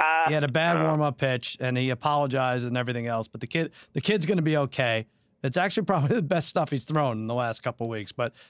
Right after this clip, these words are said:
Speaker 1: and that was it, though,
Speaker 2: That's a
Speaker 1: Harry.
Speaker 2: bad
Speaker 1: That was
Speaker 2: pick.
Speaker 1: really, like, the only thing you did, uh, uh, futures-wise,
Speaker 2: That was it.
Speaker 1: right?
Speaker 2: All in on that, all in on Robbie Ray.
Speaker 1: Yeah,
Speaker 2: No good this
Speaker 1: you're
Speaker 2: year.
Speaker 1: too focused on W N B A.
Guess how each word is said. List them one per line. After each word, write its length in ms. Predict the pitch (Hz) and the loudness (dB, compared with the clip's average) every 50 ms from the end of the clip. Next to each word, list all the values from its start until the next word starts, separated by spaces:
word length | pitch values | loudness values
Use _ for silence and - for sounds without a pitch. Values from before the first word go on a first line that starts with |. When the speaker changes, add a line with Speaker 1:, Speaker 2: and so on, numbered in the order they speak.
| _ - | _ -2
Speaker 1:
and 100 | 160 180 | 0 2
that 80 | 214 226 | 2 2
was 140 | 226 202 226 | 2 2 2
it, 140 | 285 - - | 0 0 2
though, 60 | 175 | 0
Speaker 2:
That's 120 | 151 131 123 | 2 2 2
a 40 | |
Speaker 1:
Harry. 140 | 131 131 139 | 2 2 2
Speaker 2:
bad 80 | 160 165 | 2 2
Speaker 1:
That 60 | 185 | 2
was 100 | 196 165 | 2 2
Speaker 2:
pick. 80 | - 226 | 2 4
Speaker 1:
really, 160 | 220 208 196 | 4 4 2
like, 160 | 185 180 - | 2 2 2
the 100 | 190 185 | 0 0
only 200 | 170 160 160 160 | 2 2 0 0
thing 220 | 151 - 170 160 147 | 0 0 0 2 2
you 80 | 139 | 0
did, 260 | 131 123 139 131 127 120 | 0 0 0 -2 0 -2
uh, 260 | 120 120 117 113 - - _ _ _ _ _ _ | -2 0 0 -2 -4 -6 _ _ _ _ _ _
uh, 340 | - 131 120 113 110 110 107 - _ _ - | -2 -2 0 0 0 -2 -4 -6 _ _ -12
futures-wise, 540 | - - 175 147 131 - 110 - - - 87 90 | -2 0 0 0 0 -2 -6 -4 -2 -2 0 2
Speaker 2:
That 40 | - | 2
was 100 | 113 143 | 2 4
it. 40 | |
Speaker 1:
right? 160 | 120 135 160 - _ _ _ _ _ _ _ _ _ _ _ _ _ _ _ _ _ _ _ - | 2 0 -2 -4 _ _ _ _ _ _ _ _ _ _ _ _ _ _ _ _ _ _ _ 2
Speaker 2:
All 260 | 107 117 120 127 139 143 | 4 4 6 4 4 4
in 60 | 139 127 | 4 4
on 180 | 117 117 113 110 | 4 2 4 2
that, 140 | 107 104 - - | 2 2 4 2
all 240 | 104 113 120 127 | 4 4 4 4
in 140 | 131 131 127 | 2 2 2
on 140 | 120 117 113 | 2 2 2
Robbie 260 | 113 110 113 113 117 113 | 2 2 2 2 2 4
Ray. 200 | 110 110 104 87 - | 4 4 4 2 2
Speaker 1:
Yeah, 120 | 143 127 | 0 0
Speaker 2:
No 60 | 90 - | 0 0
good 140 | 92 87 - | -2 -2 -2
this 100 | 71 - | -2 -2
Speaker 1:
you're 80 | 139 143 | -2 0
Speaker 2:
year. 60 | 156 | 0
Speaker 1:
too 100 | - 214 | 0 0
focused 460 | 160 - 175 156 143 - 143 120 - | 0 0 0 0 0 0 -2 -2 0
on 140 | 135 123 120 | 0 0 0
W 280 | 120 120 110 117 117 117 | 0 0 0 0 0 0
N 100 | 110 107 101 | 0 -2 -2
B 140 | 107 107 | -2 -4
A. 220 | 107 101 95 95 | -4 -4 -6 -10